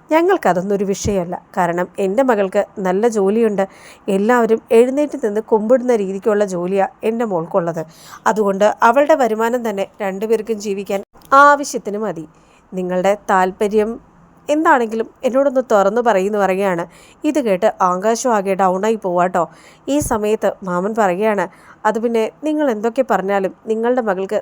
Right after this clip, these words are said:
നല്ലൊരു ജീവിതമുണ്ട്. നിങ്ങളുടെ മകളുടെ ജീവിതം എന്തിനാ ഇവനെ പോലുള്ള ഒരുത്തനെ കൊണ്ട് കല്യാണം കഴിപ്പിച്ച് കുട്ടിച്ചോറാക്കി കളയുന്നത്?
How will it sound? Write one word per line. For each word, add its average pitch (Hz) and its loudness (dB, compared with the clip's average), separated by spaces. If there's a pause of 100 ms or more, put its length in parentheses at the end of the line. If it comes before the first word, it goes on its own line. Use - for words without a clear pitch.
നല്ലൊരു 247 -4
ജീവിതമുണ്ട്. 190 -4 (440)
നിങ്ങളുടെ 220 0
മകളുടെ 208 0
ജീവിതം 202 -2
എന്തിനാ 196 0 (320)
ഇവനെ 311 2
പോലുള്ള 285 4
ഒരുത്തനെ 220 0
കൊണ്ട് 214 -2 (120)
കല്യാണം 208 -2
കഴിപ്പിച്ച് 202 -4
കുട്ടിച്ചോറാക്കി 240 -2
കളയുന്നത്? 190 0